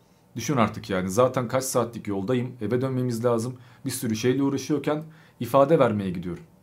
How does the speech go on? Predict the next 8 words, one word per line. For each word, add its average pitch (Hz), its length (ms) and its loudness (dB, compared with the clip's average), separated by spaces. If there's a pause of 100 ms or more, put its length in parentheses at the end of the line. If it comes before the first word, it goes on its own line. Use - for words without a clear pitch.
(800)
Ve 156 180 4
ifade 143 540 6
vermemin 147 540 4
sebebi 143 480 2
olan 127 300 2
şikayet 135 540 2
şöyle. 110 400 0 (720)
Cimer'den 160 600 4